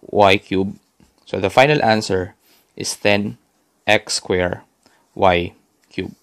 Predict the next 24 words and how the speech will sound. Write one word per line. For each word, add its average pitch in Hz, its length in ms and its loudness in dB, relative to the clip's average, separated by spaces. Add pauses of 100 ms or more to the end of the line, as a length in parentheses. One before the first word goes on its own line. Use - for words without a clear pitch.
(140)
So - 140 -12
this 101 160 -2
will 101 120 -2
be 104 120 2
our 95 240 -2
answer. - 360 -6 (3750)
So 123 240 4
to 165 140 0
prove 110 460 -2 (100)
if 113 160 -6
our 117 340 4
answer 113 260 0
is 104 160 -4
correct, 87 380 -6 (480)
we're 113 120 -2
going 117 240 4
to 82 120 -4
expand 92 540 -4 (600)
x - 220 0
plus - 260 -4
y 95 200 4
raised 95 260 -2
to - 60 -10
five. 82 320 -10